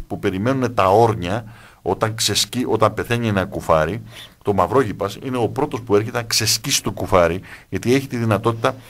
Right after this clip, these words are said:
να σπάσει κόκαλα και να κόψει δέρμα, ώστε να μπορούν να έρθουν τα άλλα όρνια και να φάνε τα μαλακά, να το πούμε έτσι. Λοιπόν, ούτε καν αυτό. Τέτοιο, τέτοιο χαρακτήρα έχει η δική μας άκουσα τάξη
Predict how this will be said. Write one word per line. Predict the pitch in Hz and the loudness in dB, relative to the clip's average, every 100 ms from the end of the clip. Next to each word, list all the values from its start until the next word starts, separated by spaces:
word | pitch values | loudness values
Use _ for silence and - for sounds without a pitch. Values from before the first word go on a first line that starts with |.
| - | -18
να | - 80 | -8 -2
σπάσει | - 135 - | 2 2 4
κόκαλα | 131 127 131 135 135 - | 0 2 2 0 -2 -2
και | 104 | 0
να | 98 | 2
κόψει | 104 131 - 127 123 - | 2 2 0 0 -2 -4
δέρμα, | 101 113 117 76 - - - | 2 4 4 0 -6 -10 -6
ώστε | 92 92 | -4 0
να | 90 | 0
μπορούν | 90 92 | 2 2
να | 90 | 2
έρθουν | 85 87 | 0 0
τα | 80 80 80 | 2 4 4
άλλα | 85 76 - - - | 4 2 -2 -14 2
όρνια | 127 170 202 | 4 4 0
και | 196 156 | -2 -2
να | 101 | 0
φάνε | 131 135 | 0 2
τα | 117 | 2
μαλακά, | 104 101 107 - 98 - - | 2 2 2 2 0 -2 -6
να | 82 | -2
το | 80 | -2
πούμε | 80 76 73 | -2 -4 -4
έτσι. | 69 - - - - - | -4 -8 -12 -20 -18 -4
Λοιπόν, | 104 104 87 - - - | 0 4 2 0 -20 -14
ούτε | 123 160 160 160 | -4 0 2 4
καν | 170 170 | 4 4
αυτό. | 156 156 107 - - | 4 2 0 -2 0
Τέτοιο, | 208 208 - 151 123 | 0 0 -2 0 2
τέτοιο | 113 185 - | 4 4 4
χαρακτήρα | 139 120 110 113 90 | 4 4 2 2 2
έχει | 82 82 - | 2 0 -4
η | 82 | -6
δική | 80 80 | -6 -2
μας | 78 78 | -2 -2
άκουσα | 73 76 | -4 -2
τάξη | 113 - | -2 -2